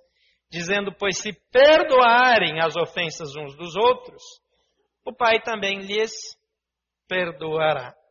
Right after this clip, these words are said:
Mas se não perdoarem." Você já perdoou todas as pessoas que precisam ser perdoadas por você?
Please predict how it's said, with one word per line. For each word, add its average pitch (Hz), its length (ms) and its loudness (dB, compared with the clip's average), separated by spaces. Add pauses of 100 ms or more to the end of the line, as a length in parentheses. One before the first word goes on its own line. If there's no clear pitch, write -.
(1200)
Mas 175 360 -2 (280)
se 240 340 -12
não 190 680 -4 (760)
perdoarem." 123 640 -12 (4000)
Você 165 280 -12
já 185 140 -4
perdoou 185 520 -6
todas 208 380 -10
as 151 120 -12
pessoas 185 480 -12 (380)
que - 80 -20
precisam 165 500 -12
ser 151 260 -10
perdoadas 147 560 -6
por 147 140 -20
você? 139 340 -14